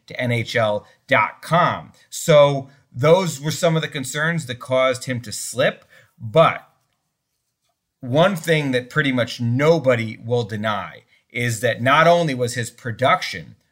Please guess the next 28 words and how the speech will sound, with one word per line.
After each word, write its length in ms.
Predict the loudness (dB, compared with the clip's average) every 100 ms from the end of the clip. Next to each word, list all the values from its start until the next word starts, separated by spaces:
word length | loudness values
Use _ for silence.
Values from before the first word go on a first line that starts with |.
| _
off 360 | -2 -2 -2 -8
the 80 | -14
charts, 580 | -6 -4 -4 -10 -16 -12
which 240 | -12 -6
tells 300 | -2 -2 -2
you 220 | -4 -6 -10 _
there's 180 | -8 -2
a 60 | 0
lot 180 | 0
of 60 | -2
skill 640 | -6 -6 -4 -2 -4 -8 -12 -8
and 120 | -4
a 60 | 0
lot 160 | 0
of 80 | 0
offense 640 | -2 -2 -2 -6 -8 -12 -16 _
in 180 | -2 -2
the 80 | -2
tank 400 | -2 -2 -2 -12 _ -16
with 140 | -12
this 200 | -10 -6
young 260 | -4 -4 -6
player, 480 | -4 -2 -2 -4 -8 _ _ -14
but 540 | 2 6 6 2 -8 _ _
on 160 | -4 -2
top 300 | 2 2 2
of 140 | 0
that, 340 | 4 4 2